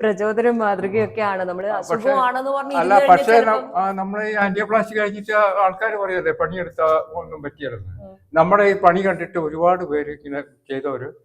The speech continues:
Speaker 1: ഉം.
Speaker 2: ഒരു കെട്ടുപണി വരെ എടുക്കാൻ തുടങ്ങി. തോമസ് ചേട്ടൻ ഇത്രയും കട്ടിപ്പണി എടുക്കാത്ത എടുത്ത് വെക്കുമ്പോൾ നമുക്ക് തന്നെ എടുക്കാം. അങ്ങനെ ഒരുപാട് പേര് ഇപ്പം പണിയെടുക്കാൻ തുടങ്ങി.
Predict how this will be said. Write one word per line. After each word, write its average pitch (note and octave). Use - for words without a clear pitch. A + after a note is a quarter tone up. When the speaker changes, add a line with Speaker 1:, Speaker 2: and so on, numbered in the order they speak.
Speaker 1:
ഉം. G#3+
Speaker 2:
ഒരു C#3+
കെട്ടുപണി E3+
വരെ C#3+
എടുക്കാൻ A#2
തുടങ്ങി. -
തോമസ് D3+
ചേട്ടൻ F3+
ഇത്രയും F3+
കട്ടിപ്പണി E3+
എടുക്കാത്ത D#3+
എടുത്ത് D3+
വെക്കുമ്പോൾ C#3
നമുക്ക് C3
തന്നെ A#2+
എടുക്കാം. A2
അങ്ങനെ C#3
ഒരുപാട് D3
പേര് C#3+
ഇപ്പം C3
പണിയെടുക്കാൻ A2+
തുടങ്ങി. -